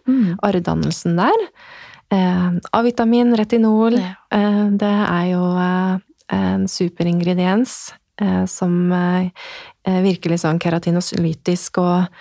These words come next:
Speaker 2: løser opp, eh, døde hudceller, eh, hjelper med hudfornyelsen. Eh,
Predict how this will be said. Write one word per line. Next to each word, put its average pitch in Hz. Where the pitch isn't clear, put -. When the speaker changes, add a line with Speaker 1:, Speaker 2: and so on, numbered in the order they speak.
Speaker 2:
løser 170
opp, 175
eh, 180
døde 175
hudceller, 190
eh, 190
hjelper 175
med 185
hudfornyelsen. 175
Eh, 208